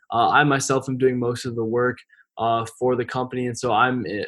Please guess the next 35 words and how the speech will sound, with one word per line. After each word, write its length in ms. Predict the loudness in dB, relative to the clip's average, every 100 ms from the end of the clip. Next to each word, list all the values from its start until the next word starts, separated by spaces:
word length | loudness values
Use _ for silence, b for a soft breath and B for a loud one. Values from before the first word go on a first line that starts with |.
| -6
developing 460 | 0 2 2 0
a 40 | 0
website 420 | 0 0 0 0
right 180 | 0 0
now, 320 | 0 0 0
and 240 | -2 -6 -6
it 120 | -6
should 320 | -4 -2 -2
be 140 | 0 0
up 260 | 0 -4 -8 b b b
within 320 | -4 -2 -2
the, 280 | 0 0 0
the 80 | -2
coming 480 | -2 -4 -4 -4 -2
weeks. 420 | 0 0 0 -4 -6 -4
And 280 | -4 -4 -8 _ -2
right 300 | 4 6 6
now, 460 | 6 6 4 0 _ _ _ _ _ _ _ -2 4
uh, 160 | 6
if 140 | 6 6
they 80 | 6
have 140 | 6
any 100 | 2
questions, 540 | 2 2 2 2 0
they 100 | 2
can 160 | 0 0
email 480 | 0 0 2 0 0
second 520 | 0 0 2 2 -2
sight 400 | 0 2 2 2 0
A 200 | 0 4
I 300 | 6 6 4
at 240 | 2 -4
gmail 420 | -4 -2 0 2
dot 220 | 2 0
com. 380 | 0 0 2 2